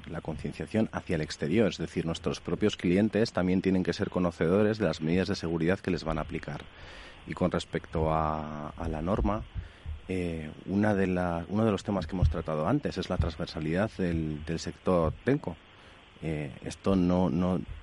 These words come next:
es, es un ejemplo más, es decir, eh, al final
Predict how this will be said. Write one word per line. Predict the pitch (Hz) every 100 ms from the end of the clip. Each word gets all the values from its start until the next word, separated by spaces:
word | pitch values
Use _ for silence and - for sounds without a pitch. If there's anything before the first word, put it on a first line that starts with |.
| -
es, | 65 -
es | -
un | 113
ejemplo | 104 98 80
más, | 98 151 87 -
es | 85
decir, | 87 - 87 80 - - - - -
eh, | - 82 80 76 76
al | 80
final | 80 92 98 73